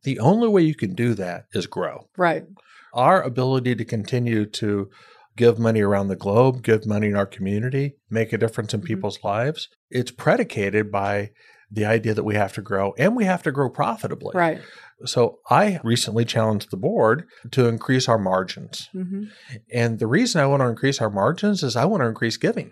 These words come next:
Speaker 2: Right.
Speaker 1: It's a lot easier for our sales force to go out and say, "Oh, there's gonna be a price increase. We're gonna service you. We're
Speaker 2: Mm-hmm.
Speaker 1: gonna earn it."
Speaker 2: Right.
Speaker 1: But that price increase is easy for a salesperson to, and you know how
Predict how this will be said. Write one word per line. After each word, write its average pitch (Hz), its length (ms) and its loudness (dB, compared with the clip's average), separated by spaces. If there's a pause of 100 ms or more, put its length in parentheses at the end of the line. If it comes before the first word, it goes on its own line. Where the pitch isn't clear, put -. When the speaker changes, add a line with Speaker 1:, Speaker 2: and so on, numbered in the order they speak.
(160)
Speaker 2:
Right. 170 320 -4 (140)
Speaker 1:
It's 160 280 0
a 135 100 2
lot 202 220 4
easier 190 340 2
for 143 180 2
our 123 100 6
sales 175 300 0
force 117 320 4
to - 80 -8
go 117 100 -2
out 117 160 0
and 120 100 -12
say, 110 280 0
"Oh, 139 160 2
there's 143 240 2
gonna 131 200 2
be 120 120 -2
a 101 60 0
price 127 340 2
increase. 101 460 -6
We're 127 160 0
gonna 139 180 -2
service 117 500 2
you. 110 300 -2
We're 120 140 2
Speaker 2:
Mm-hmm. - 60 2
Speaker 1:
gonna 120 200 2
earn 113 240 2
it." - 160 -2 (420)
Speaker 2:
Right. 170 200 -4
Speaker 1:
But - 280 4
that 165 220 4
price 196 300 2
increase 127 420 0
is 110 140 -2
easy 151 280 2
for 123 220 4
a 104 60 2
salesperson 127 600 2
to, 110 240 2
and 127 160 0
you 147 100 4
know 110 200 6
how 95 420 -2